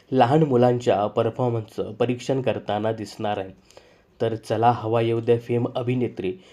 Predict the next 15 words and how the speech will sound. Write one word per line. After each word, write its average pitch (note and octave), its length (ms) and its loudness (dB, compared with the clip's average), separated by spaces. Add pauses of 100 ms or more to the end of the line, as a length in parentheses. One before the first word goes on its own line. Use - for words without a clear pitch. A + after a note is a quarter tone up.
(160)
श्रेया C3+ 360 4
बुगडे A#2 400 0 (180)
ही A#2 220 -6
या C#3 100 4
कार्यक्रमाचं A2 840 0
सूत्रसंचालन A#2+ 920 -2
करताना G#2 520 -4
दिसणार G2+ 400 -6
आहे. - 320 -14 (480)
तर D#3 100 6
हा D#3+ 120 0
कार्यक्रम A#2+ 640 0
येत्या A2 500 -2
बावीस A#2 480 0 (140)
जूनपासून G#2 600 -2